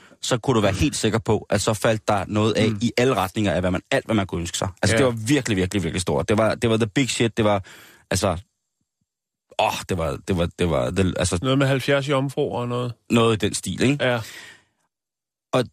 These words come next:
Speaker 1: og så kommer vi så til det der med, at stalker, er det sådan nogle for-, forkomne nogen, der bor i en krybekælder, øh, og, øh, sidder i et skab af læder, og bare, øh, kun lever af sin egen negle, og hvad kroppens eget spiskammer ellers kan frembringe? Nej, det er altså også, at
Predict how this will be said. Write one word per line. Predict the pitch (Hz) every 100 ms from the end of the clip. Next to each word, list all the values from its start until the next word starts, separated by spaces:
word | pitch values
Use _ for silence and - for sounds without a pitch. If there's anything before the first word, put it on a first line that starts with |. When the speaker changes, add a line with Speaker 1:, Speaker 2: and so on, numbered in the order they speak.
| _ -
Speaker 1:
og | 117
så | - 175
kommer | 175 135
vi | 143
så | 139
til | 131 135
det | 131
der |
med, | 120 120
at | 104
stalker, | - 104 127 117
er |
det | 131
sådan | 147
nogle | 123
for-, | - 113
forkomne | - 113 - 127 135
nogen, | 117 113
der | 113
bor | 101 113 -
i | 117
en | 104
krybekælder, | 95 110 113 127 127 104 104 101 87
øh, | 98 95 90
og, | 90 87 52 62
øh, |
sidder | 92 123 98
i |
et | 107
skab | - 95 110
af | 104
læder, | 104 -
og | 117 - 95
bare, | 98 104 110 98 98
øh, | 98 98 95
kun | 120
lever | 113 107 123
af | 101
sin | 101
egen | 101
negle, | 107 95 95 110
og | 98
hvad | 90
kroppens | 101 107 95
eget | 98
spiskammer | - 104 110 80
ellers | 71
kan | -
frembringe? | 107 92 98 98 90 - - - -
Nej, | 110 117 -
det | 139 123
er | 156
altså | 135 110
også, | 107 117
at | -